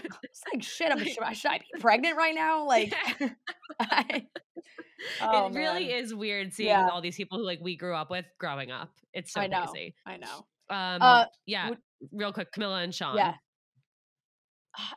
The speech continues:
Speaker 1: You know, I will say I never bought into them so much in the first place. Not, not as a, not as a fake relationship, I mean. I just, I always thought, like, they were actually dating. Um,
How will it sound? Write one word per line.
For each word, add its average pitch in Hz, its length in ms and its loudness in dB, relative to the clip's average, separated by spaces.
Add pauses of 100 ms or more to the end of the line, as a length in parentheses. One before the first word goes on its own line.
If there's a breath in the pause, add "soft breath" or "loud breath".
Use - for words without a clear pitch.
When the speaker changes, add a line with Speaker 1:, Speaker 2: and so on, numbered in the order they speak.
Speaker 1:
You 240 120 -4
know, 220 340 2
I 233 180 6
will 247 200 -2
say 202 340 0
I 202 120 0
never 196 280 0
bought 180 280 4
into 190 340 -6
them 175 640 -4 (360)
so 214 220 0
much 196 300 0
in 202 60 -8
the 196 80 -4
first 196 340 -4
place. 220 380 0
Not, 294 280 4
not 247 220 4
as 240 160 0
a, 190 360 4 (140)
not 226 200 6
as 208 100 -4
a 202 60 -4
fake 202 280 -2
relationship, 226 520 -4
I 220 80 -2
mean. 214 320 -6
I 196 100 -2
just, 185 220 -10
I 294 160 6
always 254 260 6
thought, 214 300 4
like, 185 180 -4
they 185 120 -4
were 180 120 0
actually 180 400 -2
dating. 196 480 -4 (680 soft breath)
Um, 180 580 -2